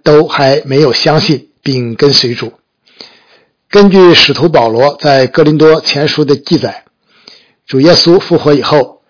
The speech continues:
曾向弟弟雅各显现，他后来成为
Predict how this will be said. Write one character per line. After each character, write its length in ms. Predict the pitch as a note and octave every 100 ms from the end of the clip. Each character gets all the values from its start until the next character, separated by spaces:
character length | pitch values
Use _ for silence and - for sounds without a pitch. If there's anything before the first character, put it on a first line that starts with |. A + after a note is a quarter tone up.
| _ _
曾 280 | - C3+ D3
向 360 | - E3 C#3 -
弟 180 | F#3
弟 140 | C3 A#2+
雅 180 | A2+ -
各 300 | D#3+ C3+ A#2+
显 220 | - A#2+
现， 320 | - B2+ - _ _ - _ _ _ _
他 280 | - D3 D3
后 220 | C#3+ E3+
来 220 | C3 A2+ D3+
成 320 | - D3 C#3+
为 240 | C3 C#3